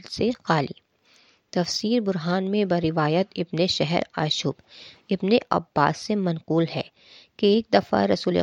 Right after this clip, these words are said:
خدا صلی اللہ علیہ وآلہ وسلم کے پاس دو اونٹنیاں بطور ہدیہ آئیں۔ آپ صلی اللہ علیہ وآلہ وسلم نے اصحاب سے فرمایا کہ تم میں سے جو شخص ایسی دو رکعتیں ادا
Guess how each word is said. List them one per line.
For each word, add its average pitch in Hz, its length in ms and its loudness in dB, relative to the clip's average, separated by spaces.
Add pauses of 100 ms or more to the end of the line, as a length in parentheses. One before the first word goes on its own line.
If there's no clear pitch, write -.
خدا 180 320 -2
صلی 175 160 -2
اللہ 160 420 -2 (120)
علیہ 156 420 -2
وآلہ 160 640 -2
وسلم 165 500 -2
کے 170 120 -2
پاس - 400 -4 (580)
دو 226 300 8
اونٹنیاں 180 480 0
بطور 180 400 0 (120)
ہدیہ 165 240 0 (160)
آئیں۔ 147 180 -2 (640)
آپ 208 280 4
صلی 202 160 4
اللہ 190 420 2 (100)
علیہ 175 360 2
وآلہ 175 640 2
وسلم 160 480 0
نے 147 180 -6 (520)
اصحاب 185 500 0
سے - 140 -2 (120)
فرمایا 165 400 -2 (480)
کہ 190 180 4
تم 220 220 0
میں 247 120 2
سے 214 180 0
جو 185 160 0
شخص - 360 -2 (100)
ایسی 170 360 0
دو 185 200 -2
رکعتیں 175 460 -2 (160)
ادا 175 200 -2